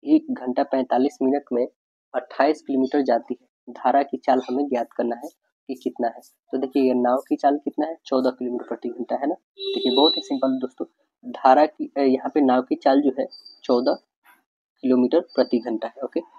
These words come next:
अब धारा की दिशा में चाल आपको बताना है ना, तो धारा की दिशा में आप देखेंगे कि अट्ठाईस किलोमीटर चल रहा है ना, कितना, एक घंटा पैंतालीस मिनट में, तो एक घंटा प्लस पैंतालीस मिनट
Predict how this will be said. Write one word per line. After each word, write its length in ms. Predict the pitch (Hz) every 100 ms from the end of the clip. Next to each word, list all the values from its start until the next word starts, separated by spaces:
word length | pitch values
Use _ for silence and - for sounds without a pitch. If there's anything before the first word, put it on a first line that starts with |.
| _ _ 143
अब 160 | 143
धारा 340 | 127 123 135 170
की 160 | 160
दिशा 320 | 127 127 -
में 140 | 175 156
चाल 220 | 131 123
आपको 220 | 127 131
बताना 340 | 123 123 131 113
है 60 |
ना, 120 | 123
तो 160 | 165 139
धारा 280 | 123 127 151
की 140 | -
दिशा 260 | 135 131 151
में 120 | 151
आप 100 | 139
देखेंगे 360 | 135 135 156 156
कि 140 | -
अट्ठाईस 460 | 135 - - 156 -
किलोमीटर 360 | 151 139 131
चल 160 | - 120
रहा 140 | 110
है 120 | -
ना, 80 | 139 165 _ _ _ -
कितना, 240 | 139 156
एक 140 | 139
घंटा 260 | 139 139 135
पैंतालीस 440 | 135 131 131 131 127
मिनट 180 | 120 -
में, 120 | 110
तो 100 | - -
एक 260 | 143 170 -
घंटा 400 | 247 - 131 113 107 _ _ - - - _
प्लस 280 | 143 135 - -
पैंतालीस 520 | 139 135 135 147 160
मिनट 280 | 151 151 151